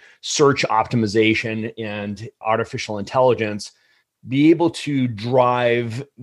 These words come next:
a very specific chiropractor or practice to the number one position in search in the top three hundred cities in the country, right? So it's, it's really an ambitious undertaking, really exciting undertaking.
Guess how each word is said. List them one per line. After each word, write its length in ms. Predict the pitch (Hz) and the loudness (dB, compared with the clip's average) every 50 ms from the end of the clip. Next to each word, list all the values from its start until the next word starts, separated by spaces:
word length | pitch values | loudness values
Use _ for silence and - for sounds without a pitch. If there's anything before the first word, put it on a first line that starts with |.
| 123 _ - | -10 _ -2
a 100 | 135 127 | -2 0
very 320 | 110 127 143 147 156 147 | 4 4 4 4 4 2
specific 840 | - - - 151 135 - - - 143 123 - 139 123 - - - - - | 0 0 0 0 2 2 2 2 2 0 2 2 0 0 -2 -10 -12 -6
chiropractor 640 | - 131 117 123 123 117 - 127 110 110 - - 123 | -2 0 2 2 2 0 0 -2 -2 -2 -4 -4 -2
or 300 | 120 117 113 - 107 101 | 0 0 2 2 0 -2
practice 720 | - - 143 139 139 139 131 - 123 104 104 104 - - - _ _ _ _ _ _ | -2 -2 -2 0 0 -2 -2 0 0 0 0 0 -4 -10 -16 _ _ _ _ _ _
to 240 | - - 151 143 131 | -8 -4 -2 0 0
the 140 | 120 131 123 | 0 0 2
number 360 | 131 139 156 165 160 156 151 | 2 4 4 4 6 4 4
one 280 | 127 120 123 117 120 | 4 4 2 2 2
position 580 | - 117 113 92 101 95 - - 80 - 90 104 | 0 -2 -4 -4 -4 -6 -8 -8 -10 -10 -12 -10
in 220 | - 113 113 107 | -6 -4 -4 -2
search 400 | - - 127 113 110 110 - - - - - - _ _ _ | 0 2 4 4 4 2 0 -6 -12 -14 -20 -20 _ _ _
in 380 | - 127 127 123 120 117 110 95 | -2 0 0 2 2 0 -2 -2
the 220 | 107 110 107 101 | -2 -4 -4 -4
top 340 | - - - 123 120 - - | -4 -2 0 0 0 -2 -2
three 120 | - 123 | -4 -4
hundred 380 | 104 101 113 101 98 95 95 - _ - | -2 -2 -2 -2 -2 -4 -4 -8 _ -16
cities 480 | - - - 110 101 104 95 - - - | -10 -6 -4 -4 -2 -4 -6 -6 -10 -10
in 160 | - 107 98 95 | -8 -8 -8 -8
the 60 | 87 | -8
country, 340 | - 104 101 98 - - - | -10 -10 -12 -12 -12 -12 -10
right? 180 | 101 117 120 | -8 -8 -6
So 80 | - 127 | -4 -4
it's, 320 | 107 - - 131 - - | -6 -4 -6 -8 -6 -8
it's 100 | 120 - 139 | -10 -6 -2
really 340 | 139 156 160 143 127 120 | 2 4 4 4 4 2
an 60 | 113 110 | 2 0
ambitious 440 | 110 104 117 131 131 - 107 - | 0 0 0 0 0 -2 -4 -4
undertaking, 640 | 120 110 120 120 110 - 110 101 101 110 98 98 101 - - - _ _ - | -4 -2 -2 -2 -2 -2 -4 -4 -4 -6 -10 -10 -12 -14 -16 -20 _ _ -6
really 460 | 113 123 135 139 147 175 175 156 131 | -2 2 2 4 4 4 4 4 4
exciting 600 | 120 117 - - - 147 170 160 139 113 107 117 | 4 2 0 -2 -2 0 2 2 2 2 0 0
undertaking. 800 | - 113 110 104 110 101 - 107 101 98 - 110 101 98 101 95 | -2 -2 0 0 0 -2 -2 -6 -8 -8 -8 -8 -8 -8 -8 -10